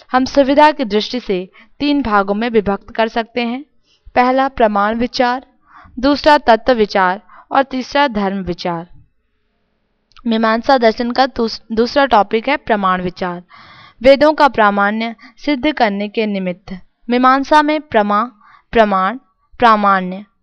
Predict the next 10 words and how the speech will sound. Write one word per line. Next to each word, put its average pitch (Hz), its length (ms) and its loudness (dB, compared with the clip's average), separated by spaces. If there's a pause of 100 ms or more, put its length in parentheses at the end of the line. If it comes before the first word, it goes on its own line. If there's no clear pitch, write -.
(120)
आदि 262 260 2
का 254 140 2
विशद 208 440 -2
विवेचन 185 480 -4
किया 196 320 -4
गया 175 220 -8
है। 190 260 -14 (520)
मीमांसा 302 460 4
का 311 160 0
ज्ञान 202 440 -2